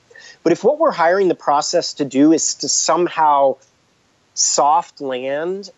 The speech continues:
a crash landing of trust or promise keeping, man, that's gonna get you into trouble. <laughs> You know, you're, you're never gonna get anywhere with that process, uh, to, to do that. So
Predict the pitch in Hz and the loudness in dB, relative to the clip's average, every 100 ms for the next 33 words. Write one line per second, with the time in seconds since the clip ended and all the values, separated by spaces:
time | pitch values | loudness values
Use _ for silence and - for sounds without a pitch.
0 | _ 127 - 151 143 147 143 131 135 147 | _ -6 -2 0 0 -2 -2 0 2 0
1 | 135 - - 135 185 - - _ _ 135 | -2 -2 -2 0 0 -6 -10 _ _ -4
2 | - 127 131 139 - 165 226 262 _ _ | 0 -2 0 -4 -4 -2 0 -2 _ _
3 | _ _ _ _ _ _ _ 160 196 190 | _ _ _ _ _ _ _ -2 2 2
4 | 147 147 - 165 151 147 147 147 - 175 | 2 0 0 -2 0 0 2 0 0 0
5 | 208 139 - _ 139 180 175 156 156 175 | 0 -2 -4 _ 0 2 0 0 -2 0
6 | - 156 170 208 175 160 139 160 185 127 | 2 2 2 2 2 2 2 2 2 2
7 | 117 117 117 - 151 202 - - - - | 0 0 -6 -2 -2 0 -4 -8 -8 -8
8 | - 127 117 113 131 - - - 123 143 | -2 0 0 -6 _ -20 -12 -4 0 2
9 | 98 - - 156 | 0 -2 2 0